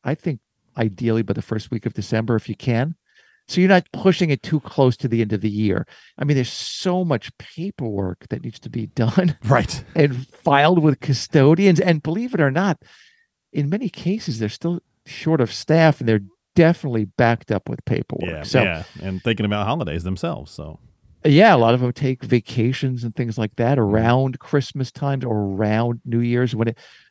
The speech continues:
Speaker 1: comes to Roth, uh, I R A conversions, there's a few other things to consider, a few other nuances, Mark, that people sometimes mess up, and age is a factor. So if you convert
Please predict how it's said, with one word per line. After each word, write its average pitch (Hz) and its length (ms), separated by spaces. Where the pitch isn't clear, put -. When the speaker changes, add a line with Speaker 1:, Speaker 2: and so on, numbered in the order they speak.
Speaker 1:
comes 196 300
to 202 100
Roth, 165 420
uh, 135 180
I 151 200
R 151 100
A 143 80
conversions, 139 800
there's 185 120
a 190 80
few - 560
other 170 380
things 156 600
to 120 140
consider, 117 580
a 98 100
few 135 280
other 117 200
nuances, 131 640
Mark, 135 300
that 110 140
people 123 300
sometimes 117 520
mess 107 260
up, 120 160
and 135 260
age 160 400
is 117 140
a 92 80
factor. - 680
So 123 400
if 139 200
you 135 120
convert 120 760